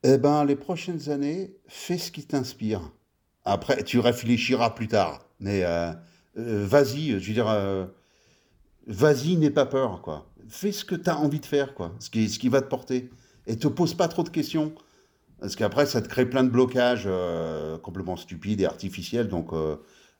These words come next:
s'il y a des trucs qui te plaisent, suis ton instinct et suis, euh, voilà, ta vocation, quoi. Si, si t'as des choses que tu préfères faire que d'autres, bah,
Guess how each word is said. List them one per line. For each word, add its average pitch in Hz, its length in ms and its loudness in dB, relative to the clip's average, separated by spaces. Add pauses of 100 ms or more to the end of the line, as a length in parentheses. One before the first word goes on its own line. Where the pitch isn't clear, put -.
(480)
s'il - 240 0
y 143 40 8
a - 20 8
des 143 140 4
trucs 185 200 -4
qui 165 100 -8
te 120 80 -14
plaisent, 165 420 -2
suis 170 340 -8
ton 160 200 2
instinct 156 420 0
et 113 120 2
suis, 127 360 0
euh, 101 220 2 (760)
voilà, 110 440 0 (180)
ta 123 120 2
vocation, 131 640 2
quoi. 82 220 -4
Si, 92 220 -10
si 98 200 -10
t'as 117 120 0
des 110 160 0
choses 143 300 -2
que 104 100 -4
tu 98 160 -8
préfères 110 360 0
faire - 260 -2
que 110 100 -2
d'autres, 117 360 0
bah, 73 680 -2